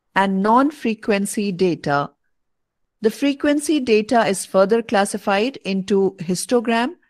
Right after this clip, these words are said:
frequency polygon, frequency curve, and ogive. The non-frequency data is further classified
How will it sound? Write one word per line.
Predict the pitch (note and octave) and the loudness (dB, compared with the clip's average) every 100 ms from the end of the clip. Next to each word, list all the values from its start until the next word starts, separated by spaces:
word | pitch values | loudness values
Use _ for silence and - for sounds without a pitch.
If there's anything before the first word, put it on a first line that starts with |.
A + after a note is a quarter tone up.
| _ _ _ _ | _ _ _ _
frequency | - A#3+ A3+ B3+ B3 B3+ D4+ C4 | -4 -4 2 4 4 2 0 0
polygon, | B3 - F#3 D#3 D3 E3 A3+ - _ - | -2 2 4 4 0 -2 -4 -8 _ -8
frequency | G#3+ G#3 A3+ A3+ A#3 - A#3+ A3+ - | -4 -2 0 2 0 -2 -2 -4 -4
curve, | - A#3+ E3+ C#3+ - | 0 4 4 2 -2
and | F#3 F#3+ F#3+ _ - | 0 0 -2 _ 2
ogive. | B3 C4 F#3+ D#3 D3+ D#3 _ _ _ _ _ _ _ _ _ _ | 2 4 2 0 0 -6 _ _ _ _ _ _ _ _ _ _
The | G#3 | 2
non-frequency | A3+ A#3 C4+ F#4 - B3+ B3+ A#3+ A#3+ B3+ A3 | 4 6 4 2 -4 -4 0 -2 0 -2 -2
data | F3+ E3 F#3 F3+ E3+ | -2 0 2 2 2
is | F3 | -4
further | - F#3 G3+ A#3+ | 0 2 4 2
classified | - G#3 G#3+ - G#3 G3+ A#3+ | 2 0 0 -4 0 0 0